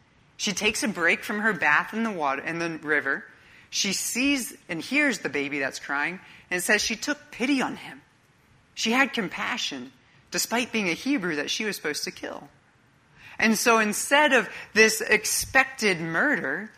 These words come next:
and, and death of the deliverer, there's salvation, even in the most unlikely ways, from the unmost likely person and via the most unlikely plan. Did you hear who enters the stage next?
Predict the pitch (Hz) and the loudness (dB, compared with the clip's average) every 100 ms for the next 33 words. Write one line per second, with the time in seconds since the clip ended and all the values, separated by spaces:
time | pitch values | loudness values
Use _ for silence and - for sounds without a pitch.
0 | _ _ _ - 180 180 190 151 208 233 | _ _ _ 0 2 4 2 0 2 2
1 | - 185 156 156 147 151 175 202 - - | 2 -4 -2 0 0 0 0 -2 -6 -20
2 | _ - _ - 170 214 220 170 - - | _ -20 _ -10 -2 0 0 -2 -4 -4
3 | - 170 160 156 233 - - - - _ | -2 -4 -4 -8 -6 -8 -10 -16 -20 _
4 | _ _ _ _ 196 214 208 196 185 - | _ _ _ _ -4 -2 -2 -2 -4 -4
5 | 175 190 180 180 180 - 170 160 175 - | -4 -4 -2 -4 -6 -6 -6 -6 -8 -10
6 | - - - _ - 180 - 190 185 185 | -12 -12 -16 _ -4 -2 0 0 0 -2
7 | - 180 180 175 - 196 - 170 - - | -2 -2 -2 -6 -2 -2 -2 -6 -8 -18
8 | - 170 180 151 202 226 156 160 160 - | -6 -2 -2 -2 0 0 0 -2 -4 -2
9 | 175 185 180 180 - 170 - 214 220 - | 0 2 2 0 0 -4 -4 -4 -2 -2
10 | - - - 185 202 - 220 208 208 185 | -8 -20 -8 0 0 4 6 6 4 2
11 | 190 196 185 180 - 180 170 135 151 220 | 2 -2 0 -2 2 2 2 0 0 -2
12 | - - | -2 -10